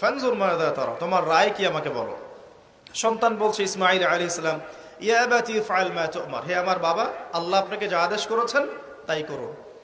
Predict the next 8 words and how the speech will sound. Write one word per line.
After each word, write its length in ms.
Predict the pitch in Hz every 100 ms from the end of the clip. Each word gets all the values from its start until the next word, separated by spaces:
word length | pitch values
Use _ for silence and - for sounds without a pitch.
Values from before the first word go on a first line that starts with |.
| - - - 139 147
সাতাজিদুনি 720 | - 170 254 254 254 269 269
ইনশাআল্লাহু 680 | 269 226 - 214 202 208 190
মিনাস 300 | 185 175 -
সাবিরিন," 360 | 165 156 214
"ইনশাআল্লাহ 480 | 202 185 208 196 185
আপনি 140 | 170 175
আমাকে 240 | 175 175
ধৈর্যশীল 420 | 165 160 151 156